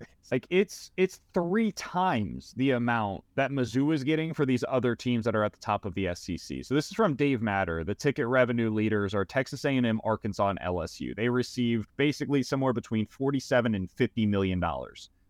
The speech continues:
for those three schools. Meanwhile, Missouri is at a little less than fourteen million dollars. That is a, I, I mean, it's, it's a gulf. It is, it is a gap like the Grand Canyon. Like, that is not a s-,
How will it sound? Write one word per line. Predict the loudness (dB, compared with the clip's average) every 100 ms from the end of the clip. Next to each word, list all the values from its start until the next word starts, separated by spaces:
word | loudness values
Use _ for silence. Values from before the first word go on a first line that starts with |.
| _
for | 0
those | 4 4 2
three | -2 -4
schools. | -4 -6 -6 -10 -20 _ _ -2
Meanwhile, | 0 4 4
Missouri | 4 2 2 2 2
is | 2
at | 2
a | 2
little | 0 2
less | 0 0
than | -6 -6
fourteen | -4 -6 -6 -4 -2 -2
million | -6 -10 -12
dollars. | -12 -12 -18 -20 _ _ _ _ _ -4
That | 2 4 4
is | 4
a, | 2 2 -2 -6 _ _ _ _ _ _ _ _ _ _ _ _ _ _ -4
I, | -2 0
I |
mean, | 0 0
it's, | -2 -6 -2
it's | -2 0
a | -2
gulf. | 2 2 2 -4 _ _ _ _ _ _ -2
It | 2
is, | 2 2 0 -8 -18 -14 -10
it | -6 -2
is | 0
a | 0
gap | 0 0 2 0 0
like | 0 2
the | 2 2 2
Grand | 0 0 0 -2 -6
Canyon. | -2 -2 -2 -6 -12
Like, | 0
that | 2 2
is | 0
not | 0 2 2 2
a | 2 2
s-, | -2 -6 -16